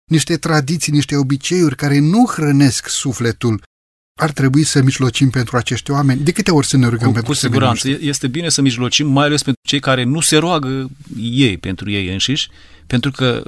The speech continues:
Speaker 2: rugându-ne noi, îi dăm posibilitatea lui Dumnezeu să intervină, să acționeze, să lucreze pentru persoana respectivă.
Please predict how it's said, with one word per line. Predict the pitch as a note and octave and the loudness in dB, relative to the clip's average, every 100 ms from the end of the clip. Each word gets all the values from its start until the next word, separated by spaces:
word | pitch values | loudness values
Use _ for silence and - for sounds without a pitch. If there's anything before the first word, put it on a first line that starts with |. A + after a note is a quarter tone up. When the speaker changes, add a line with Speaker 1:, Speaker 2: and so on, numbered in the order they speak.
| A2 | -8
Speaker 2:
rugându-ne | A#2+ A#2 B2 D3 D3+ B2 | -4 -2 0 2 2 2
noi, | A2 F#2+ F#2+ G#2+ D3+ - - | 0 -4 -4 -4 -6 -10 -14
îi | C3 A#2+ | -6 -2
dăm | C3+ | -2
posibilitatea | E3 D3+ C#3+ D3 E3+ | -2 -2 0 0 0
lui | D3+ | 0
Dumnezeu | C#3+ B2+ E3+ | 0 2 0
să | - D3 | 0 0
intervină, | C#3+ C#3 C3 E3 | 0 -2 -4 -4
să | D3+ C#3 C3 | -2 -2 -2
acționeze, | C3 - D#3+ E3 A#2+ F#2+ | -2 0 2 2 0 -2
să | - A#2 A2+ | -4 -4 -2
lucreze | B2+ C3+ C3+ C3+ | -2 0 0 0
pentru | B2+ A#2+ A#2 | -2 -4 -6
persoana | A#2+ A2 A#2+ | -6 -4 -4
respectivă. | A2+ - A2 G2+ F2+ | -4 -6 -8 -10 -14